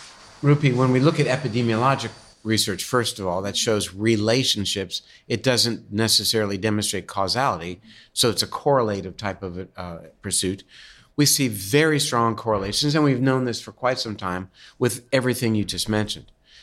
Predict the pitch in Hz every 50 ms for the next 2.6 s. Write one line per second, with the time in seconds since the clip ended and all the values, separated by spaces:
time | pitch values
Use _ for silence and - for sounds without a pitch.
0 | - _ - - 160 147 139 143 147 147 - 131 143 202 196 135 104 98 - -
1 | 165 185 185 - 190 170 - - 151 139 127 123 123 123 - 107 107 113 110 -
2 | - - 156 156 135 113 104 101 107 107 104